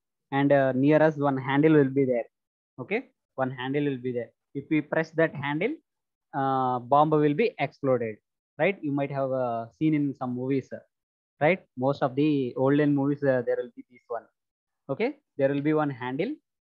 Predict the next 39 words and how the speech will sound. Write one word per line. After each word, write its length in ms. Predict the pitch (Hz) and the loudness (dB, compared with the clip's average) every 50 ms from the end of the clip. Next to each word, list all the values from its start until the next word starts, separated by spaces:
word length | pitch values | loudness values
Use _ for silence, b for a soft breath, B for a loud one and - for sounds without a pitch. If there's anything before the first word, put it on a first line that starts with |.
| - | -20
Okay, 180 | 139 - 208 262 302 - _ | -8 -6 -6 -6 -6 -10 _
if 80 | - 135 | -8 -4
they 80 | 135 147 | -2 -2
press 240 | - - 151 156 147 | -2 -2 -4 -4 -2
that 240 | 143 151 147 147 151 | -2 -4 -4 -4 -6
handle, 400 | 139 139 139 143 160 196 285 339 - _ _ _ _ _ _ - | -8 -6 -6 -4 -4 -4 -6 -6 -10 _ _ _ _ _ _ -14
the 80 | 135 | -14
bomb 300 | 131 127 135 139 143 156 | -6 -4 -2 -2 -2 -2
will 240 | 147 147 139 143 139 | -2 -2 -2 -2 -2
get 260 | 135 170 247 285 - _ _ _ _ _ | -2 -2 -4 -4 -6 _ _ _ _ _
exploded, 560 | 135 135 - _ _ 147 139 131 123 113 110 110 _ _ _ _ _ _ _ _ _ _ | -14 -14 -14 _ _ -4 -4 -4 -4 -6 -8 -12 _ _ _ _ _ _ _ _ _ _
right? 260 | - 147 180 220 220 _ _ _ _ _ _ | -2 -2 -2 -2 -4 _ _ _ _ _ _
So 380 | _ - 165 165 220 302 - _ _ _ _ _ _ | _ 2 2 2 2 0 -6 _ _ _ _ _ _
the 120 | 143 147 | -4 -4
detonators 580 | 135 131 139 135 165 170 170 170 156 170 170 - | -2 -2 -2 0 2 2 4 2 2 0 -2 -2
and 140 | 165 147 139 | -2 -2 -2
the 140 | 143 - 131 | -2 -4 -6
explosives 600 | 120 - _ - 151 143 131 123 117 113 - _ _ _ _ | -8 -10 _ -4 -4 -4 -4 -4 -8 -12 -16 _ _ _ _
should 160 | - 139 131 | -12 -8 -4
not 200 | 139 143 147 151 | -2 -2 -2 -2
be 80 | 151 143 | -4 -4
kept 280 | - 202 240 - _ _ _ _ _ | -4 -4 -6 -6 _ _ _ _ _
together. 440 | 160 160 147 151 131 117 113 104 - _ _ _ _ _ _ _ | -4 -2 0 0 0 0 -2 -6 -10 _ _ _ _ _ _ _
By 240 | 139 131 143 143 160 | -6 -2 -2 0 0
mistake, 420 | 165 165 151 151 _ - 175 180 180 | 0 -2 -2 -2 _ -4 -4 -4 -4
you 280 | - - 147 143 147 151 | -8 -6 -2 -2 -2 0
have 180 | 151 151 147 - | 0 -2 -4 -2
pressed 240 | - 156 165 147 147 | -2 -2 -2 0 0
the, 180 | 156 147 139 131 - _ | -2 -2 -4 -8 -16 _
you 220 | _ 139 131 135 139 143 | _ -12 -12 -10 -6 -6
have 160 | 147 143 147 | -6 -6 -4
pressed 260 | - 151 151 156 _ _ | -6 -8 -8 -8 _ _
the 100 | - 151 | -6 -6
detonator. 640 | 135 127 131 123 143 147 151 151 143 135 127 135 165 - - _ _ _ _ _ _ | -4 -6 -8 -8 -6 -6 -6 -8 -8 -8 -8 -10 -10 -10 -14 _ _ _ _ _ _
What 180 | - 143 147 160 | -4 -4 -2 -2
will 140 | 165 165 | -2 -2
happen? 440 | 160 156 143 143 - 156 156 160 170 - _ _ _ | -2 -2 -4 -4 -4 -4 -4 -6 -8 -12 _ _ _
It 180 | - 147 143 143 | -2 -2 0 0
will 180 | 147 175 196 | 0 -2 -2